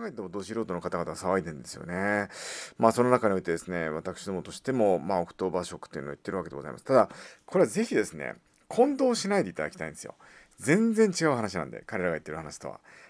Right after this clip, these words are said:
はい。ということでですね、一体どこが違うのって、皆様方ですね、それを見分けることのできないリテラシーが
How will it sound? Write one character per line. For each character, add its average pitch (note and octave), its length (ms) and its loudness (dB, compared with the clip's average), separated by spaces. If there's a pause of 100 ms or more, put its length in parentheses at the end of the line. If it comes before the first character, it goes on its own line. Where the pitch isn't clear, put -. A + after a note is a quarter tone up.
は D#2+ 260 -6
い。 - 160 -12
と - 100 -12
い - 20 -6
う - 20 -6
こ E2+ 60 -8
と - 0 -
で C#2+ 60 -12
で C#2+ 60 -12
す - 80 -14
ね、 C#2+ 120 -12
一 - 80 -10
体 B2 120 -2
ど F#2 100 -4
こ G#2 120 0
が - 40 -8
違 F#3 120 0
う - 20 0
の F2 120 -4
っ - 20 -20
て、 - 120 -20
皆 G2 160 0
様 G#2 140 4
方 D2+ 140 -2
で C2+ 60 -6
す - 60 -14
ね、 D#2 80 -12
そ - 120 -10
れ G#2 60 -2
を G2 60 -6 (140)
見 C#3 220 -2
分 D#3 140 0
け F#3 120 2
る A2 100 -2
こ F#2+ 100 -6
と F#2 100 -6
の F#2 80 -6
で G#2 100 -4
き D#3+ 120 -6
な A#2 80 -2
い F#2+ 40 -2
リ F#2 100 -8
テ C3 140 -6
ラ B2+ 140 0
シ B2 160 -6
ー A#2+ 100 -2
が A#2 220 2